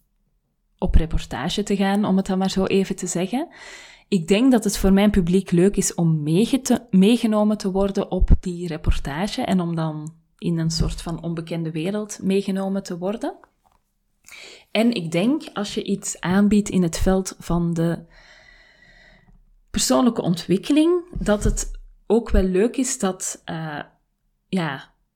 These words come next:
het aanbod wat je hebt, dat dat bekend wordt bij een wat groter publiek via de podcast. En tegelijkertijd denk ik dat mensen die overwegen om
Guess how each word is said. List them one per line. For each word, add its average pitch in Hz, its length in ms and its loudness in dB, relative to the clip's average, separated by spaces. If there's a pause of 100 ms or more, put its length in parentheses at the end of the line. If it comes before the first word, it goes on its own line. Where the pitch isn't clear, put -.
(260)
het 185 240 -4
aanbod 185 500 2
wat 175 240 -6
je 175 80 -4
hebt, 175 320 -6
dat 165 140 -6
dat 165 240 -6
bekend 175 420 -4
wordt 165 260 -6
bij 165 240 -4
een 170 100 -2
wat 165 180 -6
groter 170 400 -4
publiek 165 580 -4
via 160 320 -6
de 151 100 -10
podcast. 269 640 -6
En 220 240 -2
tegelijkertijd 180 800 -4
denk 208 220 -2
ik 247 160 -6
dat 170 180 -4
mensen 196 340 -2
die 196 120 0
overwegen 175 720 0
om 185 340 -2